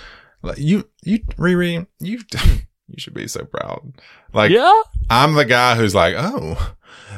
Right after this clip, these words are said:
Speaker 1: Peninsula is the Train to Busan movie. And when's that come out to rent? I'm excited for that."
Speaker 2: <laughs>
Speaker 1: So, yeah, I've been watching The Date. I'm like, "I'm gonna rent that."
Speaker 2: I got another one.
Speaker 1: Yeah,
Speaker 2: I got another
Speaker 1: you
Speaker 2: one.
Speaker 1: did.
Speaker 2: Yeah, no, that's true. I,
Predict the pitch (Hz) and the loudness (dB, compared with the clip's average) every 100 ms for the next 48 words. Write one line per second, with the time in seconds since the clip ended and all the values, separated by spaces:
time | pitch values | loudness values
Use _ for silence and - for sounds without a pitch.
0 | 92 - 113 160 85 73 85 87 82 95 | -8 0 2 2 2 2 2 2 2 2
1 | 90 87 98 120 107 80 82 82 104 175 | 4 2 2 2 2 0 0 2 4 2
2 | 170 185 - 80 80 67 80 80 78 110 | 2 0 2 2 2 0 0 0 2 2
3 | 175 - 85 123 131 160 85 110 - - | 2 0 2 2 2 0 0 2 0 0
4 | - 120 139 151 269 - 92 127 160 139 | 0 2 4 4 2 2 0 2 4 4
5 | 143 - 180 175 185 311 107 107 110 98 | 4 4 4 4 4 2 0 2 2 2
6 | 98 277 101 160 107 123 - - - - | 0 -2 0 2 4 2 2 -4 -8 -8
7 | - 392 370 359 359 359 370 359 339 330 | -4 0 2 4 4 2 2 2 2 4
8 | 320 - 330 165 240 - 359 370 339 311 | 4 4 2 2 4 2 2 2 2 4
9 | 185 190 190 151 175 151 131 151 143 135 | 4 4 4 4 4 4 4 4 4 2
10 | 165 156 151 | 0 2 2